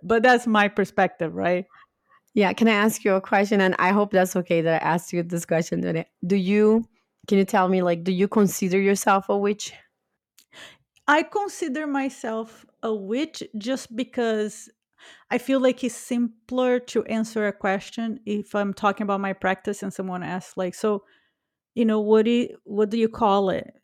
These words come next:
Speaker 1: And then I think that's simple enough to be like, "Well, I practice witchcraft."
Speaker 2: Yeah, okay. So now in that, can you explain to us the witchcraft that you practice and how does that work? 'Cause I'm curious too. And I know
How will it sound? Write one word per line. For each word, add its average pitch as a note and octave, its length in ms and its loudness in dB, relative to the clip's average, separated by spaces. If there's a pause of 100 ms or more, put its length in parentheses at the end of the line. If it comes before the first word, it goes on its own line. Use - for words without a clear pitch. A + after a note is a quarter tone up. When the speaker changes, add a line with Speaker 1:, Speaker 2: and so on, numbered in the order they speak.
Speaker 1:
And F#3+ 160 -2
then F#3+ 340 -4 (240)
I G3 80 2
think A#3 220 0
that's G#3 160 4
simple G#3 340 0
enough F#3+ 300 -2
to F3+ 180 0
be E3+ 120 -6
like, F3+ 160 -2
"Well, A3+ 160 4
I F#3 160 4
practice F3+ 640 -6
witchcraft." D#3+ 800 -6 (640)
Speaker 2:
Yeah, E3+ 240 0
okay. D3+ 280 -4 (1700)
So - 320 -2
now G3+ 380 2
in A#3 220 4
that, F#3+ 360 2
can G3 160 0
you F#3 120 2
explain F3 500 -2
to F#3 160 -2
us F3+ 120 0
the F3 100 -2
witchcraft E3+ 540 -2
that E3+ 60 -4
you E3+ 100 -4
practice E3+ 420 -4
and D#3+ 100 0
how D#3+ 120 -2
does E3+ 200 -2
that D#3+ 200 0
work? E3 200 -2
'Cause G3 160 0
I'm B3 160 4
curious A3+ 380 2
too. G3 100 2
And A#3 140 6
I D4 40 6
know C4 240 6